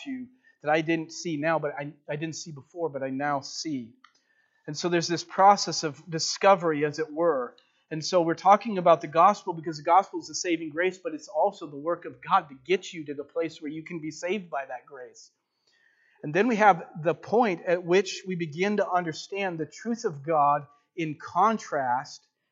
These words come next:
and in conflict with that belief. Now we're being confronted with an opposite. And we need, now we're being challenged by these two thoughts.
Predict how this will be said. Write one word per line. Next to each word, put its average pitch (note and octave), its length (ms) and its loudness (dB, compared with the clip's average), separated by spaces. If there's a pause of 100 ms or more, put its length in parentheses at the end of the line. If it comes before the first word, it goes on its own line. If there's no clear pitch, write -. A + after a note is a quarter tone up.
and E3 120 -6
in D3 120 -2
conflict E3 880 -4
with D3+ 260 -6 (120)
that A#2+ 260 -10
belief. A2+ 240 -20 (760)
Now F3 260 4
we're A3+ 120 6
being F#3+ 300 0
confronted E3+ 580 -4
with D#3 220 -6
an C#3+ 80 -6
opposite. C#3 840 -4 (400)
And D#3 200 -6
we D#3 80 -2
need, F3+ 580 -4
now F3+ 200 4
we're G#3+ 100 4
being F3 240 -2
challenged G3 520 -4
by D#3+ 140 4
these D#3 260 -12 (140)
two F#3 140 -8
thoughts. - 640 2